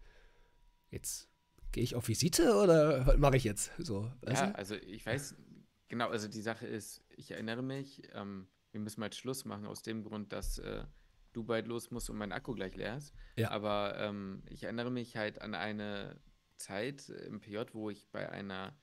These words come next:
Speaker 2: Assistenzärztin war, in der Inneren, die war seit zwei Wochen Assistenzärztin. Und ihr Alltag natürlich ganz anders und ganz anders souverän, aber ihr Alltag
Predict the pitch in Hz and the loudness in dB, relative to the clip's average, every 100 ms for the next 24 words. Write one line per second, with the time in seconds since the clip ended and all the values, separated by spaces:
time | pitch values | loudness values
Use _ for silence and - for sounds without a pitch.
0 | _ _ 104 - 104 101 110 117 120 - | _ _ -12 -10 -8 -6 -4 -4 -6 -6
1 | 135 123 127 139 151 - - - - 101 | -8 -4 -4 -4 -8 -12 -16 -20 -14 -8
2 | 101 107 120 127 139 127 107 104 101 107 | -6 -4 -4 -4 -4 -6 -6 -2 -2 -2
3 | - 101 - 110 110 101 113 101 110 - | -4 -10 -2 -2 -2 -6 -6 -8 -8 -10
4 | 98 95 - - - - - _ _ _ | -10 -10 -12 -14 -14 -14 -18 _ _ _
5 | _ _ _ - - - - - 107 107 | _ _ _ 0 0 -2 -10 -10 -6 -4
6 | 101 - - - - - - - _ _ | -6 -10 -20 -20 -20 -20 -20 -20 _ _
7 | 143 135 - 147 165 139 104 95 - 104 | 0 2 4 4 4 2 -2 -2 -4 -6
8 | - 120 113 - - 113 113 - 123 120 | -4 -2 -4 -6 -4 -4 -4 -6 -4 -2
9 | 113 113 110 104 107 113 110 107 107 131 | -4 -6 -8 -6 -4 -4 -4 -6 -4 -2
10 | 107 101 101 - 98 127 143 101 | -4 -4 -6 0 2 2 0 -2